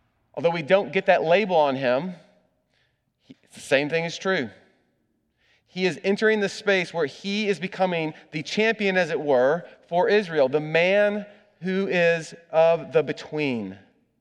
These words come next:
David is representing Israel as God's anointed. He is standing between Israel and between its foe, that whatever happens to David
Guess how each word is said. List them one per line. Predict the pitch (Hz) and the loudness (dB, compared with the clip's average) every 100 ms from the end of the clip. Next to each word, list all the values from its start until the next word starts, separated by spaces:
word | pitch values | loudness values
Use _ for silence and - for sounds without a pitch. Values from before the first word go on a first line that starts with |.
| _ _ _ _ _ _ _ _ | _ _ _ _ _ _ _ _
David | 156 165 170 | 0 0 0
is | 139 | 0
representing | 165 185 160 185 165 143 | 0 0 -2 0 -2 0
Israel | 160 185 214 220 240 233 _ _ - | 0 2 2 2 0 -4 _ _ -6
as | 127 | 0
God's | 147 143 | 2 2
anointed. | 135 139 165 190 233 233 - _ _ _ _ _ _ _ _ _ _ _ _ | 0 -2 -2 -2 -6 -6 -16 _ _ _ _ _ _ _ _ _ _ _ _
He | - 156 | -8 -6
is | |
standing | - 175 170 147 | -2 -2 0 -4
between | 135 - - 185 214 240 240 | -8 -10 -6 -2 0 0 -2
Israel | 196 180 190 190 196 196 - | -4 -2 0 2 0 -2 -6
and | 160 | -8
between | 156 - 180 190 202 | -8 -10 -6 -4 -2
its | 170 - | -6 -8
foe, | - 147 139 139 135 - _ _ _ _ _ _ _ _ - | 0 2 4 0 -8 -20 _ _ _ _ _ _ _ _ -4
that | 135 | 0
whatever | 147 143 | 2 2
happens | 135 - 156 170 202 190 | 0 -2 0 0 -2 -6
to | 185 | -6
David | 143 143 123 123 120 | 0 0 2 -2 -2